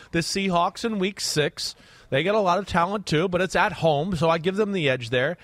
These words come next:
I feel like if it was Joe Burrow was a hundred percent healthy and going in training camp, I'd be going, they're gonna start five and one,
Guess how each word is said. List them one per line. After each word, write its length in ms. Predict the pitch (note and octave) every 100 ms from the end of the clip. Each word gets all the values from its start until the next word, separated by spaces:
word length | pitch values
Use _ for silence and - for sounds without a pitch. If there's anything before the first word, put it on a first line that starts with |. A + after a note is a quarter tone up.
| - -
I 100 | -
feel 240 | G3+ D4 C#4
like 240 | C4 A#3
if 100 | G#3
it 120 | G#3+
was 160 | B3 G#3+
Joe 320 | C#3+ G#3 B3
Burrow 360 | G#3 A3+ A3+ G3+
was 140 | F3
a 80 | D#3+
hundred 320 | C3 G3+ A3
percent 320 | A#3 G#3+ A#3
healthy 400 | G3 F#3 F3 F#3
and 100 | E3
going 280 | D3+ E3 D#3+
in 80 | D3+
training 340 | - F3+ D#3
camp, 380 | C3+ C3 B2 A2+ - - - -
I'd 220 | E3+ E3+
be 100 | F3
going, 540 | D#3 E3 D#3 D3+ C#3 - - -
they're 160 | A#3
gonna 180 | C#4+ D4
start 460 | - G#3+ A3 G#3 - _
five 300 | D#3 E3 E3+
and 220 | D3 A#2
one, 420 | B2 D#3 G#2 D#2